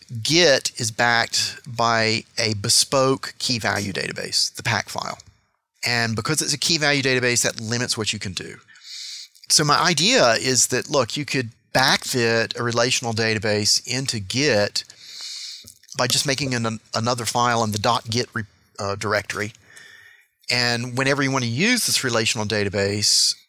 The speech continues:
it would look at the Git log and say, "Well, what's happened since I was last updated?" And then it would have to go back and, "Oh, there's been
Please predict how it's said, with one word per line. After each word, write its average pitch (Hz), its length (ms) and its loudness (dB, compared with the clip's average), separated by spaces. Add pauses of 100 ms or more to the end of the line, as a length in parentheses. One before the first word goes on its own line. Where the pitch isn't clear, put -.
(280)
it 135 120 -2
would - 80 -8
look 131 180 -2
at 113 80 -4
the 107 80 -4
Git 127 200 0
log 131 520 -2 (500)
and 113 200 -2
say, 123 100 0
"Well, 110 180 0
what's 131 180 4
happened 135 400 0
since - 360 0 (300)
I 127 80 0
was 107 160 -2
last 110 300 -2
updated?" 107 560 -2
And 107 160 -4
then 110 160 -4
it 120 160 -8
would 110 80 -2
have 123 160 -2
to 117 60 -6
go 120 120 0
back 113 280 2
and, 110 260 -4
"Oh, 127 180 2
there's 107 160 -4
been 117 200 -4